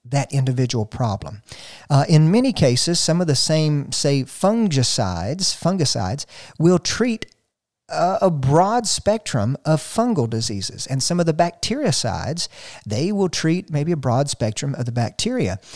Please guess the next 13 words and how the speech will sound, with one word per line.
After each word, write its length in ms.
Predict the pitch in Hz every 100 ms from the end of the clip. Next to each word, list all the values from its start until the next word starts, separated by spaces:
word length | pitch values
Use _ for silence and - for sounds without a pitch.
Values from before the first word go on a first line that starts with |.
| - - - -
But 180 | 175 -
one 200 | 180 311
of 80 |
the 80 | 294
reasons 460 | 165 151 143 147 -
that 140 | 147
I 140 | 135 123
want 360 | 123 147 160
us 180 | 135 -
to 200 | - 135
identify 840 | 110 101 151 185 143 - 87 - 87
the 180 | 92
problem 800 | 95 - 156 233 220 104 87 101